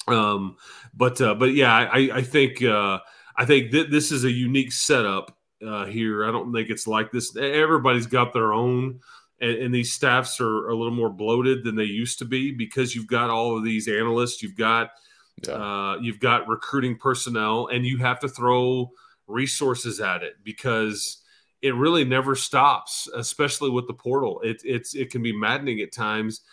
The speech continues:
Speaker 1: And if you're a coach, you simply don't have time to mess with it all, all the time. You've got so many other things you're trying to juggle, and you've gotta have people that that's what their sole purpose is, and that's the way Texas Tech's, uh, is. And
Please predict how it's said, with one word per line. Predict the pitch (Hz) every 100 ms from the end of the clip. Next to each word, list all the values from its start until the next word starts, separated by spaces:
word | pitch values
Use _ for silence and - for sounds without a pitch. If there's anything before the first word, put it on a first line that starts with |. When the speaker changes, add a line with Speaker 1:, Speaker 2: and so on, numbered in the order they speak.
| _ _ _
Speaker 1:
And | 127
if | 131 123
you're | 139 131
a | 113
coach, | - 180 143 123 - - _ _
you | 131
simply | 127 175 - 139
don't | 123 139 139
have | 127
time | - 135 117
to |
mess | 98 139 160 127
with | 120
it | 98
all, | 92 90
all | 107 104
the | 92
time. | - 90 78 76 _ _ _ _
You've | 120 113
got | 131 123 -
so | - 160 160
many | 151
other | 135 131
things | 143 147 123
you're | 127
trying | 127 135 120
to | 104
juggle, | - 139 143 120 117 120 _ _ _
and | 120 123
you've | 120
gotta | 131 127
have | 123 117
people | - 151 127 110
that | 107
that's | 120 113 -
what | 123 120
their | 113 110 101
sole | - 139 123 120 113
purpose | - 135 127 104 123
is, | 131 127 104 104
and | 104
that's | 107 -
the | 113
way | 110
Texas | 107 - 110 - -
Tech's, | 127 127 -
uh, | 113 101 95
is. | 107 101 113 110
And | 98 95 90